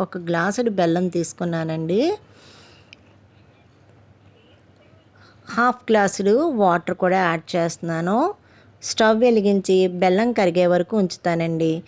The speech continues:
బెల్లం కరిగిన తర్వాత వడకెట్టి పక్కన పెట్టేసుకుంటాను.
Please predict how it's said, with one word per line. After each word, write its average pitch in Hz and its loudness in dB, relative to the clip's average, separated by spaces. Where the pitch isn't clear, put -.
బెల్లం 185 4
కరిగిన 175 2
తర్వాత 165 -2
వడకెట్టి 180 0
పక్కన 180 -2
పెట్టేసుకుంటాను. 165 -4